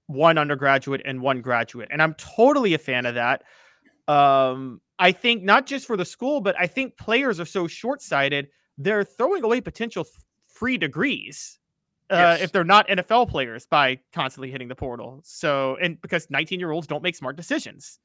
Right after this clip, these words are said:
Speaker 1: So I'm a huge fan of
Speaker 2: Yeah.
Speaker 1: this one.
Speaker 2: Well, and,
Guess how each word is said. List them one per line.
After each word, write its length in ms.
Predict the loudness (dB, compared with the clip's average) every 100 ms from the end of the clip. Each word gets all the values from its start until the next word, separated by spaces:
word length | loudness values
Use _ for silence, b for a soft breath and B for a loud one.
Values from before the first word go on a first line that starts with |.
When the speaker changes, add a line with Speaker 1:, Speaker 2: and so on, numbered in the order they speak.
| _ _ _
Speaker 1:
So 120 | -2
I'm 60 | -2
a 20 |
huge 240 | 0 -4 -4
fan 180 | -4 -4
of 60 |
Speaker 2:
Yeah. 80 | -6
Speaker 1:
this 100 | -10
one. 220 | -16 -20 _ _ _ _ _ _ _ _ b b b
Speaker 2:
Well, 180 | -4 -2
and, 200 | -4